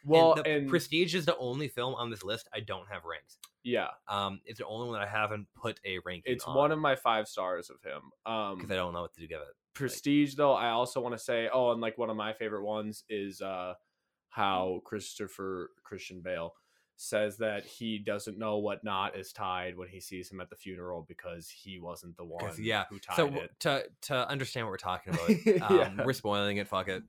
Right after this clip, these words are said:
Speaker 2: <laughs>
Speaker 1: And this plays into these themes of identity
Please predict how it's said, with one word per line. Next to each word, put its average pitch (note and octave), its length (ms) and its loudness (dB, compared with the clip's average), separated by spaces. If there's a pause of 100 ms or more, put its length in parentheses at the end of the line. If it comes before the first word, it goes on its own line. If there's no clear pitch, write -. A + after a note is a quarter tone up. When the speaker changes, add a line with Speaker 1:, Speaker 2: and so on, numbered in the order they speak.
Speaker 2:
<laughs> - 640 2
Speaker 1:
And A#2+ 340 4
this B2 180 -2
plays A#2 400 -2
into A#2 180 -6
these A2 260 -4
themes A2 320 -4
of F2+ 60 -4
identity A#2+ 640 2